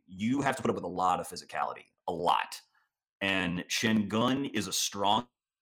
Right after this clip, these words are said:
kid. He's stronger than he looks, and he looks like he could put on, I mean, he's already sort of a well-distributed two hundred forty pounds, but he looks like he could put on more.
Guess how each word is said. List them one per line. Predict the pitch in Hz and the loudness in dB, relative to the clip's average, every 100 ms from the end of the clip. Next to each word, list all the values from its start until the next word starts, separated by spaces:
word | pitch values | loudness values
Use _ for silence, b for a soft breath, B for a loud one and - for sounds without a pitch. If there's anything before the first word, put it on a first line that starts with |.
| _ - 113 | _ -4 -4
kid. | - 104 113 | -2 -2 -2
He's | 92 90 | -4 -2
stronger | - 95 95 104 | -2 -2 -4 -2
than | 101 | -4
he | 87 | -6
looks, | 80 87 - - - - | -2 -2 -2 -4 -6 -4
and | 98 | -4
he | 98 | -4
looks | 98 98 110 - | -6 -2 -2 2
like | 123 117 | 0 0
he | 113 | -4
could | 95 - | -4 -6
put | 107 104 | -2 2
on, | 98 104 113 110 | 4 4 2 0
I | |
mean, | 101 | 0
he's | 107 | -2
already | - 110 127 107 104 117 120 120 b b b _ | 2 4 4 4 2 2 0 -2 b b b _
sort | - - 117 | -4 2 4
of | 110 | 4
a | 98 | 2
well-distributed | 92 98 107 101 - - 98 104 107 | 0 2 2 0 -6 -6 -4 -2 -2
two | - 101 | -4 -4
hundred | 98 92 | -4 -8
forty | - 98 95 | -6 -6 -6
pounds, | 85 92 101 104 | -4 0 0 0
but | 92 | -2
he | 85 107 | -2 0
looks | 104 110 | 0 2
like | 113 | 2
he | 110 | 0
could | 107 - | -6 -6
put | - 101 | -2 0
on | 90 82 | 0 0
more. | 80 80 92 110 | -2 2 4 4